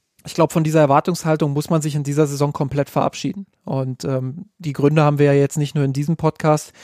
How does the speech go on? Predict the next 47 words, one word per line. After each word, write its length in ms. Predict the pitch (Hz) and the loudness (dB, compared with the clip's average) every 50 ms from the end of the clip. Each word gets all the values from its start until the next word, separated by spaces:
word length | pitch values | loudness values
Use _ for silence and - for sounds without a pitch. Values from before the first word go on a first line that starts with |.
| - - - - - _ _ | -20 -20 -20 -20 -20 _ _
ähm, 260 | - 151 139 139 139 | -2 -2 0 0 0
noch 180 | 139 143 139 - | 0 -2 0 2
mal 140 | 156 147 139 | 2 2 2
so 80 | 139 | 2
ein 80 | 143 135 | 0 0
bisschen 240 | 147 143 - 156 143 | 0 0 0 0 0
offenbart, 540 | 143 139 - 147 131 131 - 139 147 147 - | 0 0 0 -2 0 0 2 2 0 0 -2
sondern 260 | 147 139 139 139 139 | -2 -2 0 0 0
auch 160 | - 139 139 | 0 0 0
in 60 | 139 | -2
den 100 | 139 131 | -2 -2
vergangenen 480 | - 147 131 127 127 139 151 151 135 127 | -2 -2 -2 0 -2 0 0 -2 -2 -2
Folgen. 400 | - - 135 131 135 135 139 131 | 0 0 2 2 2 2 0 0
Hört 160 | 131 131 - | -2 -2 -2
da 80 | 143 127 | -2 -2
gerne 260 | 131 127 135 143 139 | -2 -2 -2 -2 -2
auch 120 | - 131 | -2 -2
noch 140 | 135 135 127 | -2 -4 -2
mal 120 | 135 135 | -2 -4
rein. 300 | 127 127 127 - 147 147 - - - - - - - - _ _ | -2 -2 -2 -2 -2 -4 -6 -12 -20 -20 -20 -20 -20 -20 _ _
Ähm, 460 | 185 143 135 135 131 131 131 139 - - _ _ _ _ _ _ _ _ _ _ _ _ | -4 -2 -2 -2 -2 -4 -6 -8 -10 -14 _ _ _ _ _ _ _ _ _ _ _ _
ich 160 | - - - - | -14 -14 -6 -2
denke 280 | 139 147 160 - 170 | 0 0 2 4 4
einfach, 340 | 147 151 147 - 156 - - | 4 4 2 0 -4 -6 -4
auch 200 | - 147 - - | -4 -4 0 0
wenn 80 | 156 147 | 0 2
man 140 | 147 143 | 2 2
den 100 | 143 139 | 2 0
europäischen 560 | 131 - 147 135 139 - - 156 175 175 - - | 0 2 2 0 0 2 2 2 2 2 0 -2
Vergleich 400 | - 160 143 139 139 139 135 143 | -2 -2 0 2 2 2 2 0
mal 160 | 143 135 131 | -2 -2 0
wieder 160 | 135 139 131 | 0 0 0
bemüht 380 | 131 131 131 135 135 139 131 147 | 0 0 0 0 0 0 0 0
oder 160 | 139 143 165 | 0 0 0
auch 140 | 160 156 - | 0 -2 0
selbst 280 | - 156 151 - - | 0 0 0 0 -2
den 100 | 165 147 | -2 0
nationalen 460 | 139 151 160 - - 175 156 147 143 | 0 0 -2 -2 -2 0 2 2 0
Vergleich, 500 | 135 - 156 131 127 131 127 127 127 - | 0 -2 -4 -2 0 0 0 -2 -2 -4
wenn 60 | 147 135 | -2 -2
man 140 | 139 139 | 0 0
mal 80 | 143 139 | 0 0
nach 140 | 139 131 135 | 0 0 0
Leipzig 420 | 135 135 143 156 - - 160 - | 2 2 2 2 0 -4 -8 -10
schaut, 340 | - - 147 135 131 127 - | -4 -2 0 0 0 -2 -4
nach 140 | 135 131 - | -8 -10 -4
Dortmund, 640 | - - 139 151 156 - 156 135 127 127 127 - | -2 2 2 2 2 2 0 0 0 -2 -4 -8